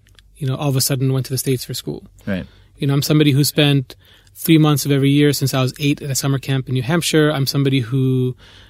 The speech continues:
Speaker 1: um, you know, was always kind of cultural interchange. So it's very hard to say,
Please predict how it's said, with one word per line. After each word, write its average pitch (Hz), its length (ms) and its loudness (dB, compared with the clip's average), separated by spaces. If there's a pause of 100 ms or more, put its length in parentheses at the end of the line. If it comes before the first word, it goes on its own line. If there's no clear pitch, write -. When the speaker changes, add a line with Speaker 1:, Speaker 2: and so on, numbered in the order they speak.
(160)
Speaker 1:
um, 123 720 -4
you 180 140 -4
know, 147 60 2
was 139 140 0
always 160 460 4
kind 143 140 0
of 131 100 -2
cultural 143 340 -4
interchange. 135 360 -2
So - 80 -2
it's 135 100 -2
very 180 240 4
hard 156 340 2
to 139 80 -6
say, 135 500 0